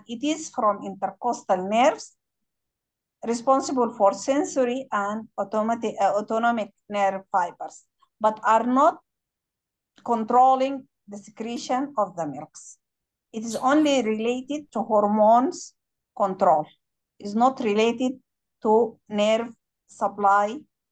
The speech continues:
control. Lymphatic system, which is the most important. Why it is important? Why lymphatic system of the breast is important?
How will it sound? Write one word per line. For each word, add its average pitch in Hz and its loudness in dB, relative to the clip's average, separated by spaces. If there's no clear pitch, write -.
control. 185 -4
Lymphatic 269 -4
system, - -20
which 247 -6
is 254 -8
the 214 -8
most 233 -2
important. 170 -6
Why 247 4
it 226 -6
is 190 -6
important? 160 -4
Why 233 4
lymphatic 214 -4
system 196 -10
of 160 -8
the 185 -2
breast 202 -4
is 165 -8
important? 165 -4